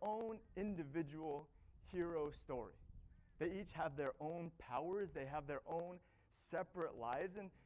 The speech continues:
usually they deal with their problems on their own. To put it in another way, they're all the stars of their own movie. And most of the time, they do the hero work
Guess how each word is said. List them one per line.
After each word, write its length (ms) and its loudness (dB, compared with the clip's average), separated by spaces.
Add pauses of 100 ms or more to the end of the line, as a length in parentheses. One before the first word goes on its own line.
(120)
usually 540 0
they 220 4
deal 400 2
with 220 -2
their 140 4
problems 680 -2 (360)
on 160 2
their 160 0
own. 160 -4 (1040)
To 60 -4
put 180 2
it 140 8
in 100 2
another 300 4
way, 260 4 (840)
they're 200 6
all 280 6
the 140 -2
stars 720 4
of 160 0
their 180 4 (140)
own 440 2 (240)
movie. 440 -4 (1120)
And 160 0
most 260 0
of 100 2
the 60 0
time, 320 -2
they 120 -2
do 160 -6
the 100 -6
hero 320 -2
work 280 -8